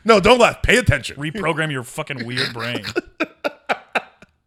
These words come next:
Speaker 1: Uh, uh, who else was saying goofy? Oh, Joe Carl, but he's a fucking moron.
Speaker 2: Yeah.
Speaker 1: Yeah. What he said it was, like, a four out of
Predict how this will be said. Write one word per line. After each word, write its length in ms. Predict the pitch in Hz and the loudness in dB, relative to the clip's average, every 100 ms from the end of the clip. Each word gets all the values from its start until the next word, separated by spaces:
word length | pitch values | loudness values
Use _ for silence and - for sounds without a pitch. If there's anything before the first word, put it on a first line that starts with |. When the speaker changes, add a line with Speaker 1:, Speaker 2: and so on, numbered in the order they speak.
| _ _ - - - - _ - _ _ - | _ _ -20 -20 -20 -20 _ -20 _ _ -8
Speaker 1:
Uh, 300 | 131 120 110 | -4 -4 -6
uh, 260 | - 147 143 | -2 0 0
who 140 | - 226 | -2 -4
else 120 | 196 | -4
was 80 | 127 | -4
saying 200 | 117 95 | -6 -6
goofy? 280 | 98 98 101 | -8 -8 -8
Oh, 200 | 104 85 | -8 -10
Joe 200 | 76 107 | -10 -10
Carl, 320 | - 101 98 | -6 -6 -6
but 240 | 85 87 80 | -8 -12 -12
he's 240 | 92 80 | -14 -16
a 60 | 85 | -18
fucking 260 | 87 82 | -20 -20
moron. 320 | 82 85 82 82 _ _ _ _ - | -20 -18 -18 -20 _ _ _ _ -12
Speaker 2:
Yeah. 260 | 117 110 - _ _ | -10 -10 -16 _ _
Speaker 1:
Yeah. 200 | 98 95 82 | -14 -14 -10
What 160 | 113 123 | -6 -4
he 120 | 127 | -4
said 160 | 127 120 | -6 -6
it 40 | |
was, 140 | 107 | -6
like, 120 | 104 95 | -8 -12
a 80 | |
four 460 | 92 - 104 113 117 117 - | -12 -8 -4 -4 -8 -16 -12
out 160 | 110 107 | -8 -6
of 380 | 110 107 - | -6 -8 -10